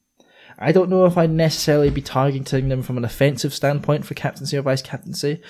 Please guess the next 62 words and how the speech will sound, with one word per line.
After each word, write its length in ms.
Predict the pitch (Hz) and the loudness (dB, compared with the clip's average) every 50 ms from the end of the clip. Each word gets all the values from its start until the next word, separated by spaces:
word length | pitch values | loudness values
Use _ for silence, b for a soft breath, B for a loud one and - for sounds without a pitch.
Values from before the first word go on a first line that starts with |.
| B B B B B | B B B B B
but 140 | 156 151 | 0 0
if 80 | - - | 4 4
you're 80 | 147 143 | 4 4
looking 180 | 160 - 185 | 4 4 2
for 140 | 170 - 175 | 2 6 6
a 60 | 147 | 4
safe 340 | 127 - - 135 135 127 135 | 6 4 4 4 4 2 2
player 220 | - - 131 127 123 | 0 2 4 4 4
in 80 | 117 | 2
a 40 | 113 | 0
V 180 | 104 120 117 113 | -2 -2 -2 -2
C, 300 | - - 120 117 113 107 | -2 0 0 0 0 2
then 400 | 104 104 101 104 104 104 110 - - | 0 0 0 0 -2 -4 -6 -8 -6
I 100 | 113 113 | -6 -6
think, 480 | - - - 123 117 117 107 - - _ _ _ _ _ _ _ - | -6 -4 0 0 0 0 0 -6 -14 _ _ _ _ _ _ _ -10
uh, 260 | - 117 113 113 113 - - | -6 -4 -2 -2 -2 -2 -2
any 220 | 127 127 131 131 | 0 2 2 2
defender 480 | 123 123 104 - 120 117 120 117 113 107 | 0 -2 -2 0 2 2 2 2 2 2
almost 460 | 107 104 104 104 104 104 - - - | 2 2 2 0 -2 -4 -6 -8 -6
playing 220 | - - 117 110 | -2 0 0 0
against 320 | 113 104 113 110 98 - - | 0 0 -2 -4 -4 -4 -6
it 40 | 92 | -6
at 60 | 92 | -6
Saint 200 | - - 123 104 | -2 -4 -2 -2
Johnstone 400 | 110 110 113 - - - 110 110 B B B B B B B B B | 0 -2 -2 -2 -4 -6 -8 -8 B B B B B B B B B
would 80 | 143 | 0
be 320 | 123 139 131 127 123 - - - - - | 4 6 6 6 6 4 0 -12 -12 -4
a 120 | - 127 127 | -2 -2 -2
great 280 | - 127 123 123 123 | 2 4 4 4 4
shout. 240 | - - 131 127 123 | 4 4 4 6 6
I 80 | 107 117 | 4 4
think 220 | 113 - 143 139 127 | 2 2 2 4 6
they 120 | 143 139 | 6 6
are 100 | 131 135 | 6 6
by 180 | 123 123 123 113 | 6 4 4 2
far 440 | - - - - 135 131 131 135 | 2 -2 2 4 4 4 4 4
and 80 | 135 131 | 2 0
away 280 | 120 117 120 117 117 113 | 2 4 4 6 6 4
the 100 | 113 113 | 4 2
l-, 140 | 113 117 - - - - _ _ _ _ - | -2 -2 -6 -10 -20 -20 _ _ _ _ -6
poorest, 680 | - - - 143 139 139 135 131 127 123 - - - _ _ _ _ _ - | -6 0 2 6 6 6 6 4 2 0 -2 -6 -8 _ _ _ _ _ -2
uh, 320 | 113 107 101 104 104 104 | 0 0 0 0 -2 -4
goal 280 | 120 127 - 131 123 123 | -4 0 0 2 2 2
scoring 380 | 127 - - 127 120 117 120 113 | 0 0 0 2 2 2 0 -2
team 240 | - 131 123 117 | -4 -4 -4 -2
in 60 | 113 113 | -2 -2
the 80 | 113 | -2
league, 280 | 117 117 113 117 120 - B B B B B B | 0 0 -2 -2 -6 -8 B B B B B B
and 160 | 123 127 127 | 2 4 4
their 100 | 123 120 | 2 2
shots 320 | - - 147 127 - - | 4 4 4 4 4 2
in 80 | - 123 | -2 -2
the 80 | 117 110 | -2 0
box 320 | 120 117 - - - - | 2 2 0 0 0 0
record 300 | 123 113 110 - 113 113 | 0 0 0 -2 -2 -4
as 100 | 107 113 | -2 0
well. 140 | 120 113 110 | 2 2 2
I 60 | 104 | 2
think 180 | - - 143 147 | 0 -2 -2 -2
it 20 | |
was 160 | 139 135 - | -2 -2 0
a 140 | 131 127 120 | -2 -2 -2